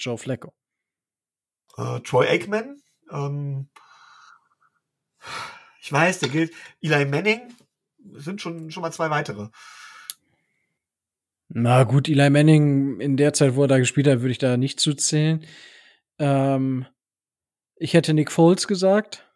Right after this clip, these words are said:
Speaker 2: Genau, genau, den könnte man auch noch nehmen. Also ich hab,
Speaker 1: Ja.
Speaker 2: bin jetzt nicht alle durchgegangen, bin ich ganz ehrlich.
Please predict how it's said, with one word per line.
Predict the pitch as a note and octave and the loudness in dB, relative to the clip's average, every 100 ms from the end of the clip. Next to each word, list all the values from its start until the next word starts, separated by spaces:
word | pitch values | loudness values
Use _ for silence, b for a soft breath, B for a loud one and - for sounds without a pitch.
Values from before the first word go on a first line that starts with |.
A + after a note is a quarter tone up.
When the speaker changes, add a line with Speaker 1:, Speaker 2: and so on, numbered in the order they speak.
| - | -10
Speaker 2:
Genau, | D3 D3 D3+ | 0 2 2
genau, | C3+ C#3+ C#3 | 2 2 2
den | B2 | 0
könnte | E3 E3 | -6 -6
man | A#2+ | -4
auch | C3+ | -4
noch | D#3 | -4
nehmen. | D#3 D#3 | -6 -4
Also | C#3+ | -2
ich | D3+ - - | -4 -8 -8
hab, | - C#3+ | -2 0
Speaker 1:
Ja. | C#3 | 0
Speaker 2:
bin | C#3+ A3 | -4 -4
jetzt | G#3 - | -4 -6
nicht | D#3 | -6
alle | F#3 E3+ | -4 -2
durchgegangen, | D#3 - C3+ B2+ A#2+ | -4 -8 -10 -12 -10
bin | D3 | -10
ich | D3 | -8
ganz | D#3+ | -8
ehrlich. | - D3 B2 A2+ | -6 -8 -8 -14